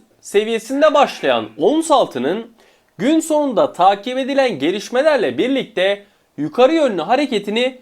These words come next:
sürdürdüğünü gördük. Ons altına teknik olarak baktığımızda bin sekiz yüz on sekiz dolar seviyesinde belirleyici olmaya devam ettiğini görüyoruz.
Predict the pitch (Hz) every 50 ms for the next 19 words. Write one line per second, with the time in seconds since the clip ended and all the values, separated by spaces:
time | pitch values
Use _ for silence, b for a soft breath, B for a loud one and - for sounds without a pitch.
0 | _ _ _ - - - 240 226 185 160 156 143 135 135 127 120 110 107 104 98
1 | 92 90 92 95 - _ _ _ _ _ _ _ _ _ _ _ _ _ _ _
2 | _ _ _ _ _ _ _ _ _ b b b b b b b b b b _
3 | - 160 240 311 330 320 320 311 277 277 269 269 254 233 202 160 - - 185 190
4 | - 311 320 320 320 311 294 240 147 156 123 113 - - 175 226 302 302 - -
5 | 277 262 247 247 185 151 156 180 190 202 202 202 - _ _ _ _ _ _ _
6 | - 175 233 262 262 254 - 285 285 277 285 285 247 254 277 285 254 240 - _
7 | _ _ - 156 196 269 320 320 320 - 302 294 - 277 277 254 190 160 175 196
8 | 233 277 294 302 294 - 262 220 175 156 131 120 - - 117 107 107 107 127 151
9 | 170 170 b b b b _ _ - - 165 190 226 233 226 226 247 240 240 196
10 | 247 269 269 254 226 196 196 208 220 196 151 160 170 180 180 175 175 165 156 -
11 | - 170 165 151 123 110 110 101 98 95 92 92 - - - - - _